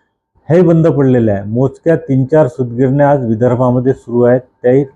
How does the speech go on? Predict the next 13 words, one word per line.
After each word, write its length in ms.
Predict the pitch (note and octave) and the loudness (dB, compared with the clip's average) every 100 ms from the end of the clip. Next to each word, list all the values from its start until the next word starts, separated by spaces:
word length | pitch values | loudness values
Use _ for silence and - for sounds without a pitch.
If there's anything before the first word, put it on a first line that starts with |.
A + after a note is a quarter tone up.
| _ B2+ A2 | _ -20 -6
लॉसमध्ये 460 | A2 - A2 F#2 | -6 -6 -12 -10
आहे. 160 | F2 F#2 _ _ - _ _ _ _ _ _ _ _ _ _ _ _ A2 | -10 -12 _ _ -20 _ _ _ _ _ _ _ _ _ _ _ _ 2
उद्या 180 | C3 E3 | 4 4
जर 220 | E3 E3 | 4 2
समजा 340 | D#3 D#3+ E3 | 0 0 0
कापसाचं 540 | E3+ C#3+ - - D#3+ E3 | 0 -2 -2 -4 -2 0
उत्पादन 540 | D3+ - D#3+ D#3 D#3 | -2 -2 0 0 2
आपल्या 300 | D3 C3+ D3 | 0 0 0
देशामध्ये 600 | C3 B2+ - D3 D3 C#3+ | 2 0 0 0 2 2
झालं 300 | B2+ A#2 A#2 | 2 2 0
किंवा 280 | A2+ B2+ B2+ | 0 0 2
राज्यामध्ये 560 | A#2+ A2 C3 C3 B2 | 0 0 0 2 0
झालं 440 | A#2 A2 A2 G2+ | 0 2 0 -2